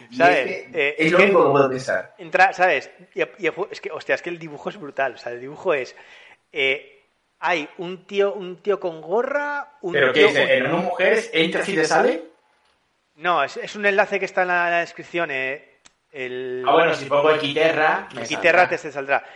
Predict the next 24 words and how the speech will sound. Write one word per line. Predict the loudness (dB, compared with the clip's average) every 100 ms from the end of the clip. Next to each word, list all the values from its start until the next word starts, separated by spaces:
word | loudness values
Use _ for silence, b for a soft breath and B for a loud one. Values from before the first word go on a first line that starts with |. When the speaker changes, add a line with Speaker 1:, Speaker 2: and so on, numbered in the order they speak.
| B B
Speaker 2:
Aparece, | -4 0 2 0 -2 -6 -4
eh, | -2 0 0
un, | 0 0
Speaker 1:
Uf, | 0
Speaker 2:
luego, | 0
Speaker 1:
uf, | 0 -2
Speaker 2:
uno, | -4
Speaker 1:
uf, | -2 2
Speaker 2:
luego | 4 4
Speaker 1:
uf, | 2
Speaker 2:
uno, | 0 -2
Speaker 1:
uf. | -2
Speaker 2:
un | -4
hombre | 0 2
árabe | 2 0
con | -2 -6
turbante | -8 -4 -2 -2 -4 -8
y | -6 -6
una | -6
mujer | -6 -6 -6
negra | -4 -4 -6
que |
están | -8 -10
echando, | -10 -10 -8 -6 -6